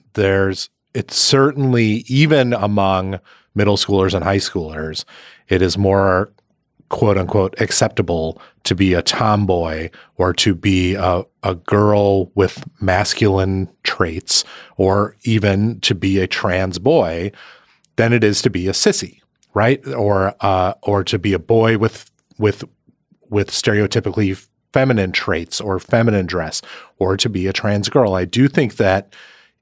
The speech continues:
e-, even in the more progressive younger generation, the, the gender stereotypes and the gender essentialism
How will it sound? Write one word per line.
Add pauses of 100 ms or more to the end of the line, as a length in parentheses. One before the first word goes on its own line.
e-,
even
in
the
more
progressive
younger
generation, (520)
the, (380)
the
gender (960)
stereotypes
and
the
gender
essentialism